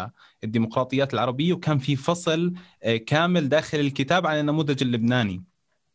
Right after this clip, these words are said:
ها-، يعني، أنت سميتيها ديكتاتورية مقنعة،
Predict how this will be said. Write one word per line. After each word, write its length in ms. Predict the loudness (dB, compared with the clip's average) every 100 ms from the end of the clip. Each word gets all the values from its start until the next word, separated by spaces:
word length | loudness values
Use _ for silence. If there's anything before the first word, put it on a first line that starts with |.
| _ _ _ _ 0
ها-، 220 | 0 0
يعني، 340 | 0 0 2 0
أنت 160 | 0
سميتيها 800 | 0 2 2 0 -2 0 0 0
ديكتاتورية 520 | -4 -2 0 2 2
مقنعة، 640 | 0 2 0 2 0 0